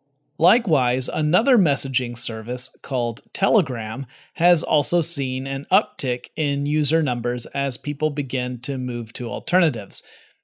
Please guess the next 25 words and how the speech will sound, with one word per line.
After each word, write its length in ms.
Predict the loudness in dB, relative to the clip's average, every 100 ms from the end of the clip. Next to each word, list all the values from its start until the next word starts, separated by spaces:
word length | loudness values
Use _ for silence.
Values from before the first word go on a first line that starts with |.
| _
When 240 | 2 2 4
Facebook 460 | 4 4 2 -2
first 400 | 0 2 2 -2
purchased 420 | 0 0 0 -2
WhatsApp, 540 | 2 4 4 2 2 2 -6 -20 _
I 100 | -4
remember 360 | 0 2 2 2
seeing 440 | 0 0 0 -2
people 320 | -2 -2 -2 -2
concerned 520 | -4 -2 -2 -2 -4
about 340 | -2 -2 -2
issues 440 | -2 -2 -2 -2 -2
like 260 | -4 -4
security 680 | -4 -2 2 4 2 -4 -12 -12
and 300 | -12 -12 -2
privacy. 600 | 2 2 2 -2 -4 -12 _ _ _ _ -2
Now, 120 | 0
it 120 | 0
seems 340 | 0 4 6
those 200 | 8 6
fears 500 | 4 0 2 4 2 -2 -14 0
were 160 | 4 6
well 280 | 6 4
warranted. 720 | 4 6 6 6 4 -2 -6 0
And 240 | 0 0